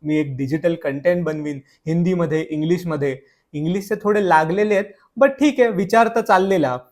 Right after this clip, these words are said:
पहिलं रिझन म्हणजे काय, की मला जी माझी पर्सनल फायनान्स जर्नी आहे किंवा माझ्या पर्सनल ग्रोथची जर्नी आहे, ती कुठेतरी डॉक्युमेंट करायची होती आणि या व्हिडिओच्या माध्यमातून मी नक्कीच ती तुमच्याबरोबरही शेअर करणार आहे.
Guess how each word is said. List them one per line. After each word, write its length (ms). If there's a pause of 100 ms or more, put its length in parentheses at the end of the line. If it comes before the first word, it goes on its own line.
(160)
पहिलं 300
रिझन 300
म्हणजे 280
काय, 240
की 140
मला 400
जी 140
माझी 300
पर्सनल 560
फायनान्स 440
जर्नी 380
आहे 240
किंवा 240
माझ्या 260
पर्सनल 500 (140)
ग्रोथची 400
जर्नी 340
आहे, 240
ती 400
कुठेतरी 400
डॉक्युमेंट 580
करायची 340
होती 340 (200)
आणि 180
या 120
व्हिडिओच्या 460
माध्यमातून 680 (160)
मी 100
नक्कीच 540
ती 60
तुमच्याबरोबरही 840
शेअर 260
करणार 340
आहे. 240